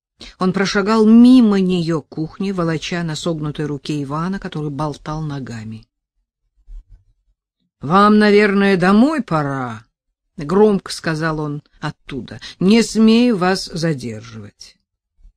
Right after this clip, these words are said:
«Вот свинья какая», подумала Ингеборга, и ей неожиданно стало весело. «Интересно, кто его так запугал,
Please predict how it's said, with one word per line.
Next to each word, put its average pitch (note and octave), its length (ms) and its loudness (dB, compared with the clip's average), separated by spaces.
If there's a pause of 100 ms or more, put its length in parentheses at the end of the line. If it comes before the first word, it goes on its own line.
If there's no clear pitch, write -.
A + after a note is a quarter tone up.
(280)
«Вот - 160 -14 (200)
свинья - 1160 -6
какая», A2+ 800 -18 (540)
подумала D3 580 -8
Ингеборга, C3+ 800 -10 (320)
и D3 80 -8
ей D#3+ 220 -4
неожиданно F#3 680 -4
стало C#3+ 360 -14
весело. C3 600 -18 (560)
«Интересно, G#3 760 -6 (480)
кто - 280 -10
его D#4+ 200 -10
так D#4 240 -14
запугал, F3 840 -6